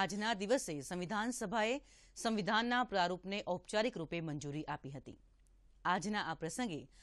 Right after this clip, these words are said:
રાષ્ટ્રપતિ રામનાથ કોવિંદ સંસદ ભવનના કેન્દ્રીય ગૃહમાં સંવિધાન સમારોહનું નેતૃત્વ કરશે. ઉપરાષ્ટ્રપતિ એમ વેંકૈયા નાયડુ, પ્રધાનમંત્રી નરેન્દ્ર મોદી, લોકસભા અધ્યક્ષ ઓમ બિરલા,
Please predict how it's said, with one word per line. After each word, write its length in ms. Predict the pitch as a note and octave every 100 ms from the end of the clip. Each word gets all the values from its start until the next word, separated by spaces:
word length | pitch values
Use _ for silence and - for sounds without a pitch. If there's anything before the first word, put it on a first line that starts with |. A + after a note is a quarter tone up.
| - -
રાષ્ટ્રપતિ 600 | G#3+ A#3 B3+ G#3 A3+ F#3+
રામનાથ 400 | F3+ F#3 F3+ -
કોવિંદ 280 | E3+ G#3 G#3+ G#3+ - -
સંસદ 300 | B3 A#3 C4+ B3
ભવનના 400 | F3+ D#3+ E3 F3+ F#3 - - -
કેન્દ્રીય 400 | A#3+ A#3 B3+ E3+
ગૃહમાં 500 | E3 E3 E3+ E3 -
સંવિધાન 400 | F#3 E3 F#3 G#3+ -
સમારોહનું 580 | E3 D3+ E3+ E3 D#3+ D#3+
નેતૃત્વ 440 | E3+ D#3+ D#3+ -
કરશે. 420 | - C3+ - C3 - - - - - - -
ઉપરાષ્ટ્રપતિ 720 | F3 G3 - G3 F3+ G#3 G3+ F3
એમ 120 | D3+
વેંકૈયા 360 | D#3+ D#3+ D#3 D3+
નાયડુ, 300 | D#3 F#3 G#3 - - - -
પ્રધાનમંત્રી 580 | G3 B3 G#3 F#3+ F3+ F#3
નરેન્દ્ર 320 | D#3+ E3+ D#3
મોદી, 400 | C#3+ D#3+ G3 G#3+ - - - F3+
લોકસભા 540 | A3 A3 A#3 G#3 G3
અધ્યક્ષ 360 | D#3 G3 - F3
ઓમ 100 | E3+
બિરલા, 300 | D#3 E3+ F#3+